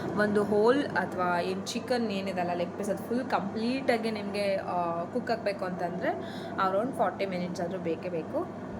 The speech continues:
ಸ್ವಲ್ಪ ಸೌಂಡ್ ಅಂತ ಅನ್ಸುತ್ತೆ ಅಷ್ಟೇ,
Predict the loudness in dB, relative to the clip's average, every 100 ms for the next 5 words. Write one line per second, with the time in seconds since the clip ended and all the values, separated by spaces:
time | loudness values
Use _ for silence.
0 | -8 -8 -8 -8 -8 -10 -8 -8 -8 -8
1 | -10 -12 -8 -4 -2 2 2 4 4 2
2 | 4 2 2 0 0 0 0 0 0 0
3 | 2 0 -2 -2 -2 0 0 0 -2 -4